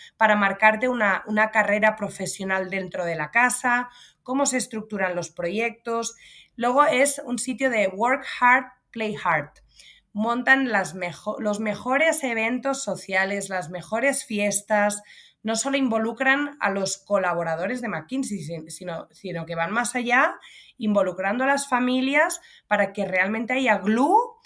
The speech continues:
y haya un, un sentimiento de pertenencia, ¿sabes? Em,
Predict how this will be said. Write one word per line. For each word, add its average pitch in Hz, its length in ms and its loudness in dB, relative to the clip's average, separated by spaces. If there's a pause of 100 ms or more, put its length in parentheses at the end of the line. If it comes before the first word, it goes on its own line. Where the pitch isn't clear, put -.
(160)
y 208 100 -4
haya 196 240 -2
un, 254 200 -4
un 214 120 -4
sentimiento 208 500 -4
de 269 120 -2
pertenencia, 170 840 -6 (240)
¿sabes? 156 600 -4 (420)
Em, 180 680 -4